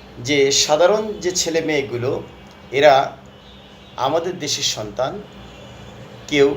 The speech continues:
খেটে খাওয়া দিনমজুরের সন্তান, চাষা, কামার, কুমোর, নাপিত,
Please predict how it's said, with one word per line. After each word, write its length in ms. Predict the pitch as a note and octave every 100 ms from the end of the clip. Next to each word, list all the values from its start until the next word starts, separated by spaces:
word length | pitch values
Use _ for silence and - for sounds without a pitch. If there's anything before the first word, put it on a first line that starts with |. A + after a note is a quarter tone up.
| -
খেটে 260 | - E3+ E3+
খাওয়া 260 | D3 D#3
দিনমজুরের 680 | D3 C3+ D3+ D3+ D3 D3+ D3+
সন্তান, 680 | C#3 - B2 A2+ A2+ A2+ - - - - - - -
চাষা, 640 | - C3 - - A#2 G#2+ A2 -
কামার, 500 | C3 B2 A2+ G#2+ G#2 - -
কুমোর, 420 | C#3+ C3+ A2+ G#2+ - - - - - - - -
নাপিত, 520 | D3+ E3+ - A#2+ A2+